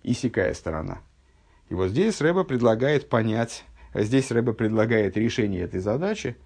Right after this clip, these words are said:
то есть в пророчестве есть тот момент, что Всевышний ставит пророка для того, чтобы отдавать приказания, касающиеся соблюдения, текущего соблюдения Торы и так далее, увещевать евреев.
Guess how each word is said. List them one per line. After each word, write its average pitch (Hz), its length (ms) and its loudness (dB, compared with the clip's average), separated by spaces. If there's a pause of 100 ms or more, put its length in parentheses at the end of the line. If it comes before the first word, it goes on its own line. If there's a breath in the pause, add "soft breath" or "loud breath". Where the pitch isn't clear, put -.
(440 soft breath)
то 135 160 4
есть 101 180 2
в - 80 -16
пророчестве 120 680 4
есть 107 560 -2 (420)
тот 160 220 4
момент, 120 580 0 (640)
что 101 380 4
Всевышний 113 460 0
ставит 95 360 0
пророка 147 400 4
для 107 160 -2
того, 113 220 0
чтобы 98 300 -2
отдавать 104 440 0
приказания, 120 680 0
касающиеся 110 800 -2
соблюдения, 101 760 -2
текущего 104 540 -2
соблюдения 95 640 -4
Торы 117 360 -2 (280)
и - 120 -20
так 85 140 -8
далее, 85 260 -2
увещевать 90 600 -2
евреев. 104 320 -2